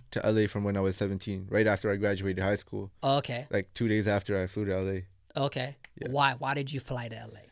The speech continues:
Speaker 1: Um, I had, I just wanted to experience it, and then someone was paying to fly me out there. They wanted to meet me,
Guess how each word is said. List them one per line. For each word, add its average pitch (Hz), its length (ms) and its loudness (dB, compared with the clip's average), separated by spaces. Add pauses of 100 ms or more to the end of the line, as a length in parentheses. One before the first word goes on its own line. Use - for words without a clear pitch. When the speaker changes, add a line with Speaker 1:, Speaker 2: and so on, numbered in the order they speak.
(160)
Speaker 1:
Um, 98 460 2 (240)
I 104 60 -2
had, 120 380 6
I 120 120 6
just 139 160 6
wanted 131 280 6
to 110 80 0
experience 107 600 0
it, 98 240 -6
and 101 100 -4
then 101 280 -4
someone 113 360 2
was 104 200 2
paying 104 300 4
to 95 60 0
fly 104 220 2
me 104 160 0
out 107 160 0
there. 95 160 -2
They 98 80 0
wanted 98 200 -2
to - 60 -8
meet 117 220 0
me, 98 220 -8